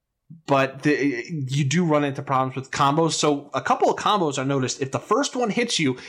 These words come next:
it kinda staggers your character, and you can't perfect guard while staggered. So I think that's why combo hits are so hard. You have to nail the first one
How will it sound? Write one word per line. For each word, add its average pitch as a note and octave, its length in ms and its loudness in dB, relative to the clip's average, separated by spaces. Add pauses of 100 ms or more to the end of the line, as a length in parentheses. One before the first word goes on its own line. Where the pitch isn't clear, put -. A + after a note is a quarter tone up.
(100)
it F#3 200 0
kinda F3+ 380 -2
staggers D3+ 640 -4
your C3+ 100 -4
character, E3 640 -2 (200)
and C3+ 180 2
you C3+ 80 2
can't D#3 400 -4
perfect D3 440 -2
guard B2+ 340 0
while A#2 200 0
staggered. B2 640 -4 (640)
So - 160 0
I C3 60 2
think E3+ 220 0
that's D#3 180 -2
why B2+ 120 -2
combo C3+ 360 -2
hits C#3 260 -4
are B2 40 -6
so A#2+ 220 -2
hard. B2 300 -2
You A#2+ 100 -4
have B2 340 0
to B2 80 2
nail A#2 600 -2 (200)
the A2+ 100 0
first B2 360 0
one B2 300 -2